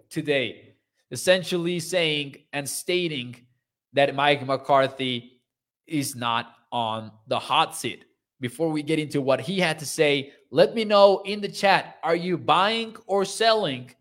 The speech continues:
the idea that Mike McCarthy is in the hot seat heading into this wild card round game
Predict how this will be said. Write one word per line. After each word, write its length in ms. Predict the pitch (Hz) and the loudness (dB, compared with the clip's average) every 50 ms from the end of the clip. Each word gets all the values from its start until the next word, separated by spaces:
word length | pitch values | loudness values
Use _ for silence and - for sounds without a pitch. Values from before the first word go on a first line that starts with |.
| _ _ _ _ _ 127 | _ _ _ _ _ -6
the 180 | 120 143 151 | 0 2 4
idea 640 | 156 147 143 135 127 123 147 160 165 165 160 160 160 | 4 4 4 2 0 -4 -4 0 2 4 2 2 2
that 180 | 160 156 143 131 | 0 -2 -2 -2
Mike 280 | 135 139 143 143 143 | 0 0 0 -2 -2
McCarthy 800 | 143 143 131 - - 139 139 135 135 131 - 139 139 131 131 - _ _ _ _ _ _ | -6 -8 -8 -2 2 2 4 4 2 0 -4 -6 -8 -8 -8 -12 _ _ _ _ _ _
is 400 | 180 190 202 214 208 208 - - _ - | -6 -4 -4 -4 -4 -6 -10 -16 _ -14
in 140 | 190 196 | -12 -8
the 120 | 190 180 165 | -6 -4 -2
hot 340 | - 185 180 180 170 - - | 2 2 2 2 0 -2 -6
seat 340 | - 135 123 123 - _ _ _ _ _ _ | -8 -8 -8 -8 -10 _ _ _ _ _ _
heading 540 | - 156 151 151 143 151 151 147 151 147 - - | -2 0 0 0 0 -2 -6 -6 -8 -14 -14 -10
into 420 | 151 147 147 135 131 - 143 139 123 | -8 -8 -8 -10 -10 -8 -8 -8 -6
this 360 | 110 123 127 131 131 - - | -6 -6 -4 -4 -6 -6 -10
wild 440 | - - 120 127 123 120 127 120 - | -10 -6 -4 -2 -2 -2 -4 -6 -4
card 260 | - 117 120 120 117 117 | -2 -2 -2 -2 -4 -4
round 360 | 117 117 117 117 113 107 104 | -6 -6 -6 -6 -8 -10 -8
game 320 | 113 110 113 113 110 110 | -6 -6 -6 -6 -8 -10